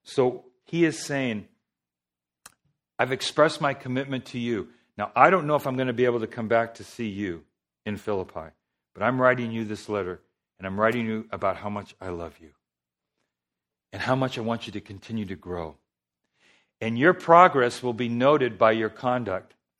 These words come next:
So whether or not you're progressing is how your conduct is in the world that you live in.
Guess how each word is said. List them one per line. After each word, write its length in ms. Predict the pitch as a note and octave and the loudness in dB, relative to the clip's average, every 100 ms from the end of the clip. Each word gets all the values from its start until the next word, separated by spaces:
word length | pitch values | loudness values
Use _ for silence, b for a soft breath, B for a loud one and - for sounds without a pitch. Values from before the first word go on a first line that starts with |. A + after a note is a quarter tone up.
| _ _ _ _ | _ _ _ _
So 160 | - C3+ | 0 6
whether 360 | C#3 D#3 E3 | 8 8 6
or 60 | D3 | 4
not 500 | C3+ C#3+ C#3+ - _ _ _ - | 4 4 4 -2 _ _ _ -4
you're 160 | C3 | -4
progressing 640 | C3+ B2+ G#2 C3+ D3+ B2+ A2+ | -2 -4 4 4 4 -2 -6
is 220 | G#2+ - _ | -8 -12 _
how 540 | - C3+ C3+ D3 C#3+ _ _ _ _ A#2 | 0 4 4 2 -6 _ _ _ _ -6
your 140 | B2 | -6
conduct 600 | - C3 B2+ A#2+ A#2 - | -2 -2 0 -2 -4 -6
is 400 | B2+ F#2 F2 _ _ _ _ _ _ _ _ _ _ _ _ A2+ | -6 -6 -10 _ _ _ _ _ _ _ _ _ _ _ _ -6
in 80 | |
the 80 | A2 | -4
world 240 | G#2+ A2 G2+ | 0 0 -2
that 160 | G2 | -8
you 100 | G2+ | -8
live 240 | F#2+ F#2+ D#2+ | -8 -8 -10
in. 160 | D#2 | -20